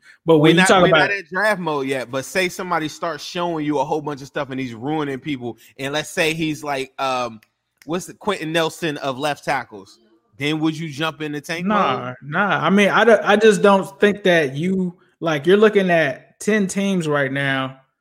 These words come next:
Speaker 1: Nine out of ten teams have one win. Like,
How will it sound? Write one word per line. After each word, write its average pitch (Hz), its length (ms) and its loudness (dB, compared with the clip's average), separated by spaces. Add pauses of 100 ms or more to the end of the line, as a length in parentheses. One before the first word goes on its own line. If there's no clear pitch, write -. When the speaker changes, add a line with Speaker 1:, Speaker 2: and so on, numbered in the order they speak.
(240)
Speaker 1:
Nine 202 360 4
out 185 100 6
of 175 80 4
ten 196 160 0
teams 180 380 -2
have 156 180 0
one 139 320 -4
win. 135 300 -4
Like, 120 180 -8